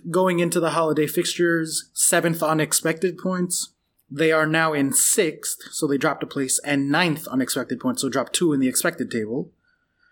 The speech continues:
Uh, they were three points behind fourth. Remember, famously, I was very nervous because if they had beaten us in that first match, it would have been us in fifth place.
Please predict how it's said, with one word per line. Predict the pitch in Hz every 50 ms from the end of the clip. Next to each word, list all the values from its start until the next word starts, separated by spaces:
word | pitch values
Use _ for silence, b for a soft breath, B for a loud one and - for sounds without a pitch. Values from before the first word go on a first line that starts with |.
| _ _ _ _ _
Uh, | - 160 160 156
they | 151 175 170
were | 160 165 165
three | 165 - - - 185 226 247
points | 240 - 226 220 220 -
behind | 196 196 170 180 175 170 165
fourth. | - - 156 156 165 190 190 - - - -
Remember, | 160 165 160 160 160 156 160 156 156 156 156
famously, | 151 - 180 170 156 160 160 - 165 160 156
I | 139 143
was | 139 131 -
very | 127 131 165 165 165 156
nervous | 156 156 156 180 175
because | 175 160 135 156 135
if | 139 127
they | 143 135
had | 127 127
beaten | 120 151 139 139 147
us | 147 -
in | 156 143
that | 147 147 -
first | - 175 156 -
match, | 165 151 151 175 - -
it | -
would | 135 131 143
have | 131
been | 135 147 139 143 131 - b b b b b b
us | - 156 151 -
in | 151 -
fifth | - - 180 180 - -
place. | - 208 233 240 - - -